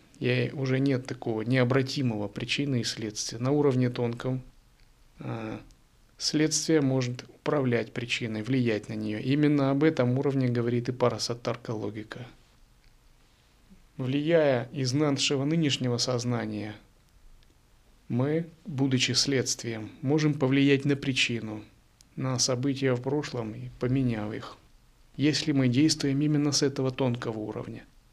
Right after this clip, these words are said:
если мы действуем с грубого, ничего не получится. Почему на таком уровне может действовать закон кольцевой причинности?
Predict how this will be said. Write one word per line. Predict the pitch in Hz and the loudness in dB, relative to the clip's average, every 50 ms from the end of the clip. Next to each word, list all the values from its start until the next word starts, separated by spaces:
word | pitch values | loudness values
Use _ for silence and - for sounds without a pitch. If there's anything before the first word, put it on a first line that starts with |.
| _ - | _ -6
если | 139 123 - - 135 | -2 -2 -2 0 0
мы | 131 127 120 | 0 0 0
действуем | 120 127 123 120 123 - 127 120 117 | 2 2 0 0 0 -2 -2 -2 -2
с | 117 | 0
грубого, | 120 123 123 123 127 139 147 156 160 160 156 | 0 2 2 2 4 4 2 2 2 0 0
ничего | 131 117 120 - 113 117 117 113 | -2 -2 -2 -2 -2 -2 -2 -2
не | 120 123 | -4 -4
получится. | 123 - 127 117 113 110 110 - - 127 - - - - 123 - - - _ _ _ - _ _ _ - _ _ _ - _ _ _ | -2 -2 -2 -2 -2 -4 -6 -8 -6 -6 -6 -6 -6 -8 -12 -14 -18 -20 _ _ _ -20 _ _ _ -20 _ _ _ -20 _ _ _
Почему | - 127 - - 160 170 165 151 131 113 120 127 135 | -4 -2 0 2 6 8 8 8 8 6 2 -2 -4
на | 131 123 123 123 120 117 | -2 0 2 2 2 2
таком | 135 127 - 135 123 127 | 0 -2 0 2 4 4
уровне | 139 151 156 143 139 131 127 | 4 4 4 2 2 2 2
может | 123 120 120 127 123 | 2 2 2 0 0
действовать | 123 127 123 117 - - 127 120 113 | 2 2 2 0 0 -2 -4 -4 -2
закон | 117 120 120 - 120 120 120 | -2 -2 -2 -2 -2 -4 -2
кольцевой | 120 - 117 113 - - 120 113 113 110 | -2 -2 -2 -2 -2 -2 -2 -2 -2 -4
причинности? | - 113 117 110 - - 120 110 107 107 107 - - - 120 120 | -4 -6 -6 -6 -4 -6 -6 -8 -8 -6 -6 -6 -6 -6 -8 -10